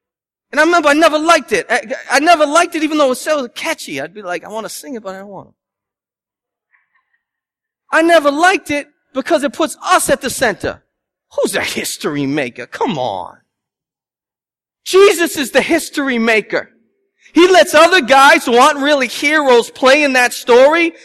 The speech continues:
and when you really examine their life, they're not heroes. Like I heard a preacher say the other day, "There are no heroes in the Bible. Stop telling people there's heroes." There's guys who are absolute messes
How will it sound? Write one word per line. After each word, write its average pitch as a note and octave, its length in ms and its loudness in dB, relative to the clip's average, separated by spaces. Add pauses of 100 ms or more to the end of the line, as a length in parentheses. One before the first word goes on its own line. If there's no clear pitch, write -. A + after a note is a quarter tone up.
(120)
and A#3+ 160 4
when C4 160 2
you A#3+ 100 2
really D4 400 4
examine B3+ 420 2
their A3+ 120 4
life, A#3+ 280 4
they're G#3+ 160 2
not G#3 360 2
heroes. F3+ 720 0 (540)
Like A#3 120 0
I C4 100 4
heard C4 100 6
a A3 60 2
preacher C4+ 260 -8
say A#3+ 160 0
the A#3 80 2
other A3 160 0
day, G3+ 40 -8
"There F#4 160 0
are D#4+ 80 4
no B3+ 240 4
heroes A#3+ 360 2
in G#3 80 -6
the F#3+ 80 -4
Bible. E3 320 0
Stop A#3+ 240 -4
telling C4 260 -2
people F#3+ 240 -14
there's F3+ 220 -10
heroes." F3 540 -6 (280)
There's E4+ 180 0
guys D#4 300 4
who E4 120 4
are A3 120 2
absolute F#4+ 680 0
messes - 720 -2